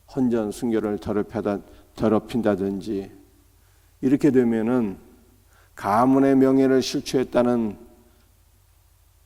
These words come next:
생각 속에 그 딸도 다 죽이잖아요. 그런데 그것은 이슬람 문화고, 기독교는 어떤 것이냐?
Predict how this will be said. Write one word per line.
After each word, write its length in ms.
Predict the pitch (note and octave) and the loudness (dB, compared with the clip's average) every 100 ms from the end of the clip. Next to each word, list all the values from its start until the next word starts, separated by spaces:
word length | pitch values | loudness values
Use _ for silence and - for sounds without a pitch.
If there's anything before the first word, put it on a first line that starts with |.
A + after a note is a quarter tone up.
| _ _ _ _ _ _ _ | _ _ _ _ _ _ _
생각 420 | - B2+ B2+ A2+ | -4 -2 -2 -4
속에 500 | - A2 A#2 B2 F2 - _ _ _ _ _ _ _ _ _ _ - | -6 -6 -6 -6 -10 -20 _ _ _ _ _ _ _ _ _ _ -14
그 120 | - - | -14 -4
딸도 320 | - - E3 | -4 -4 -4
다 140 | C3+ | -4
죽이잖아요. 580 | - C3+ E3 C3 A#2 - _ _ _ _ _ _ _ _ _ _ _ _ _ _ _ _ _ _ _ _ _ _ _ _ _ _ _ _ _ | -4 -8 -8 -8 -14 -20 _ _ _ _ _ _ _ _ _ _ _ _ _ _ _ _ _ _ _ _ _ _ _ _ _ _ _ _ _
그런데 380 | - D#3 E3 E3 | -6 -2 0 0
그것은 360 | D3 D#3 C#3+ D#3 | 2 2 4 4
이슬람 440 | C#3 C#3 C3+ C#3 | 4 4 2 2
문화고, 600 | B2+ A2 G2+ G2 G#2+ F#2 - _ _ _ _ _ _ _ | -2 -8 -8 -8 -10 -12 -20 _ _ _ _ _ _ _
기독교는 840 | - E3 F#3+ - D#3 D3+ D#3+ C3+ - - _ | -2 2 2 0 -4 -4 -4 -8 -10 -20 _
어떤 300 | B2+ A#2 C3 | -2 2 0
것이냐? 580 | G#2 - - - - | 0 -4 -10 -14 -16